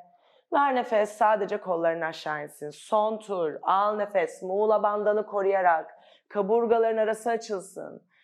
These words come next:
Verdiğin nefesle uzunca bir omurgayla katlan. Dizlerini ihtiyacın kadar bükebileceğini hatırla. Aldığın nefesle şuradan hafifçe açıl yarı yol. Ellerini yere kökle. Gel iki adımla plank'e doğru.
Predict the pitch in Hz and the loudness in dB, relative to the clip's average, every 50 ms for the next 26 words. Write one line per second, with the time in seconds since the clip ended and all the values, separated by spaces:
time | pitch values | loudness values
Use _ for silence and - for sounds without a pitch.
0 | _ _ - 196 202 208 208 208 202 220 220 220 214 220 233 220 220 - 226 233 | _ _ -2 0 0 0 0 -2 -2 -2 -2 -2 -2 -2 -4 -6 -4 -4 -4 -4
1 | - - 220 208 175 190 233 240 247 254 262 262 254 247 214 254 233 208 233 226 | -2 -4 -6 -6 -4 0 2 4 4 4 4 2 0 0 0 0 0 2 2 2
2 | 220 220 220 226 233 240 247 247 254 247 240 233 220 214 214 208 202 - 202 190 | 2 2 0 0 0 2 2 0 0 2 2 2 4 4 2 0 0 -2 -2 -4
3 | 170 - - 170 156 156 160 160 170 220 247 233 233 262 262 262 262 - 254 - | -4 -4 -2 -2 -2 -2 -4 -6 -8 -8 -8 -6 -2 -2 -2 -2 -2 -6 -8 -10
4 | - _ - 247 233 226 233 226 233 285 302 294 - 262 233 254 247 247 208 214 | -10 _ 0 0 2 2 0 0 -2 -6 -6 -2 -2 0 2 2 0 0 -2 -4
5 | 220 - 233 226 202 214 202 185 208 220 220 214 208 190 185 180 - - 175 165 | -8 -8 -6 -6 -6 -6 -4 -2 -2 -2 -2 -2 -4 -6 -8 -10 -8 -8 -6 -2
6 | 160 147 139 143 156 - _ _ _ - - - - - _ - 202 214 220 214 | 0 0 0 0 -4 -10 _ _ _ -20 -20 -20 -20 -10 _ 2 2 2 4 4
7 | 220 226 226 220 220 226 233 220 226 - 233 226 - - 302 359 320 311 285 285 | 4 2 2 0 -2 -2 -2 -2 -2 -4 -6 -6 -6 -8 -8 -6 -2 -2 -2 -2
8 | 277 277 - - 294 302 - - - 294 269 262 262 - - 262 240 233 233 214 | -2 -6 -8 -8 -10 -10 -10 -10 -2 2 2 2 2 0 -6 -4 -4 -2 0 0
9 | 214 214 214 220 226 254 - - - - _ _ _ - 285 294 285 277 269 262 | 2 2 2 2 0 0 -6 -12 -18 -20 _ _ _ 0 2 2 2 2 0 2
10 | 254 254 247 226 214 214 214 214 240 233 226 226 226 220 220 220 220 - - _ | 0 2 2 2 2 0 0 0 -2 -2 -2 0 2 2 2 2 0 -8 -20 _
11 | _ _ - 381 359 320 - - 277 269 233 220 220 220 220 220 220 220 202 240 | _ _ 0 2 2 2 0 0 0 0 2 2 0 0 0 -2 -2 0 -2 0
12 | 214 208 214 214 214 214 190 180 180 170 170 165 160 170 220 233 - | 0 0 -2 -2 -4 -2 0 2 2 2 2 2 0 -2 -4 -8 -14